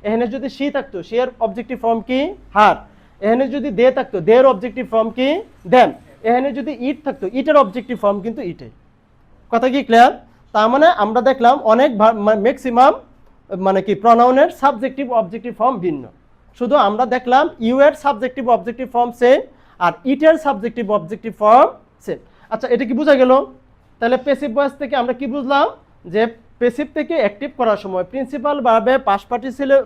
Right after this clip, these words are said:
পাস্ট পার্টিসিপলের পূর্বে যে বি ভার্বটা আছে সেটা কি করব? তুলে দিব। এবং এই বি ভার্বটা যে ফর্মে থাকবে ওই ফর্মে আমরা কি বসাবো?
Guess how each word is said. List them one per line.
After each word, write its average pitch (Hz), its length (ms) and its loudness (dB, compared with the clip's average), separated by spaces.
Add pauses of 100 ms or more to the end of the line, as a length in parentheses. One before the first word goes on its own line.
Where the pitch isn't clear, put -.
(120)
পাস্ট 226 300 0
পার্টিসিপলের 269 540 -2
পূর্বে 233 320 -6
যে 220 140 0
বি 233 180 -2
ভার্বটা 214 380 2
আছে 185 240 -4 (480)
সেটা 277 260 0
কি 302 120 -2
করব? 196 420 0 (380)
তুলে 277 220 6
দিব। 160 160 -8
এবং 208 340 -4
এই 277 160 4
বি 330 160 0
ভার্বটা 277 340 2
যে 233 280 4
ফর্মে 254 380 2
থাকবে 269 260 0 (100)
ওই 262 200 4
ফর্মে 277 280 0
আমরা 247 180 -4
কি 226 120 -10
বসাবো? 139 360 -12